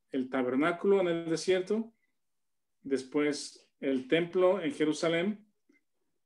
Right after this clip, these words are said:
¿sí? Y llena-, llenaba la casa. Y, y ahora la transición o, o el, o el,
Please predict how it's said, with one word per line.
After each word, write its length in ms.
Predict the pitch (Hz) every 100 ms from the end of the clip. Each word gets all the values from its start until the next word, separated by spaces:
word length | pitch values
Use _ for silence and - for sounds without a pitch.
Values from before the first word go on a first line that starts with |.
| _
¿sí? 160 | -
Y 200 | 165 190
llena-, 360 | 143 143 143 170
llenaba 420 | 135 143 156 175
la 180 | 170 139
casa. 480 | 151 151 - 123 - _ _ _ _ _ _ _ _ _ _
Y, 480 | - 156 151 202 - _ _ _ _ _ -
y 160 | 160
ahora 280 | 151 156 170
la 180 | 185 175
transición 960 | 180 170 165 180 - 190 185 196 208 _ _ -
o, 100 | 143
o 460 | 131 131 160 131
el, 460 | 131 127 123 117 - _ _
o 200 | 156 131
el, 300 | 127 127 135